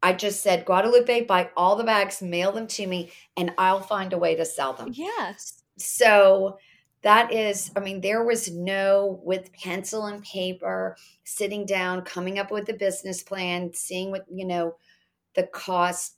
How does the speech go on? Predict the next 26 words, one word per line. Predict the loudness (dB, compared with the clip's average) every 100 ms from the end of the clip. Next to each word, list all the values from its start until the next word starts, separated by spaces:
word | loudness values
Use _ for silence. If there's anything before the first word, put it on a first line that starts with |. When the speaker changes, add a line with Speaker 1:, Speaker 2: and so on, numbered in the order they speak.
| -12
Speaker 1:
you | -6
know, | -4 -6 -8 _
benefit | -4 -2 -2 -2 0 0
analysis | 0 -2 -2 -4 -4 -4 -4 -6
of | -6
this | -4 -2 -4 -4
or | -4 -4 -8 _ _ _ _ _
any | -4 -4 -6 -14 _ -12
kind | -6 -4
of | -4
economic, | -4 -6 -4 -4 -6 -10 _ _ _ _ _ _ _ _ _ _ _ -16
you | -8 -4
know, | -2 -2
analysis | -2 0 0 -2 -4 -4 -4 -4
Speaker 2:
Mm-hmm. |
Speaker 1:
of, | -4 -4 -6 -14 -20 _ _ _ -2
of | -2 -6
creating | -8 -2 0 0 -2
this | -2 -2 -2
business. | -4 -4 -10 -14 -14 -18 _ _
I | 0
just | 0 -2
Speaker 2:
It |
Speaker 1:
said, | -2 -2
"Let's | -4 -2
go." | -4 -4 -6